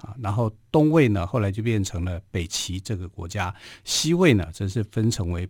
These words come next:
北周啊，这是在南北朝历史当中的一个很重要的一个分歧的阶段。那北周武帝宇文邕呢，是对抗北齐高氏的最主要的人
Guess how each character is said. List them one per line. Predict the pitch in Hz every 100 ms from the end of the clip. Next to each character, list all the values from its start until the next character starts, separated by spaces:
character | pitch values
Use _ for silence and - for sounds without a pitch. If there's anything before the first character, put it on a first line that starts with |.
| _
北 | 92 78 -
周 | 123 117 113 - - _
啊， | 98
这 | 95 131
是 | 139
在 | 113 120 104
南 | 104 123
北 | 127 87
朝 | - 95 107
历 | 131
史 | -
当 | 98 110 107
中 | 107
的 | 104
一 | 90
个 | 98
很 | 85 82
重 | - 143 127
要 | 143 107
的 | 95 101 76
一 | 104
个 | 104
分 | 98 123 117
歧 | -
的 | 90
阶 | 92 113 101
段。 | 120 85 - - - _ -
那 | 143
北 | 139 131 123
周 | 208
武 | 220 113
帝 | 160 147 110
宇 | 120 110
文 | 95 104
邕 | 135 156 160
呢， | 135 80
是 | - 143 117
对 | - 156
抗 | 117 143
北 | 104 101 92
齐 | - 104 107
高 | 139 143
氏 | - 131
的 | 104 95
最 | 147
主 | - - 78
要 | 101 139
的 | 95 90
人 | 92 101